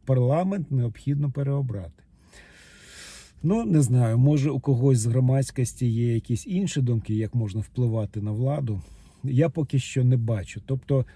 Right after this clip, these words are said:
ми бачимо, що вплив є, але рішення приймаються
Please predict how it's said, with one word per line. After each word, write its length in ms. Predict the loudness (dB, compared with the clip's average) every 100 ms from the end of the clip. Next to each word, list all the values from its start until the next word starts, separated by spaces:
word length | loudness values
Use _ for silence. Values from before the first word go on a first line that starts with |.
| 0
ми 140 | 2
бачимо, 500 | 4 4 4 2 -2
що 260 | -4 -2 -2
вплив 480 | -2 0 2 2 0
є, 380 | -4 -4 -8 -12 -20 -20 -20 -20 _ _ -10
але 480 | -2 0 0 -2 -4 -2
рішення 600 | 0 2 0 -2 -2 -2
приймаються 920 | -2 -2 0 0 0 -2 -6 -8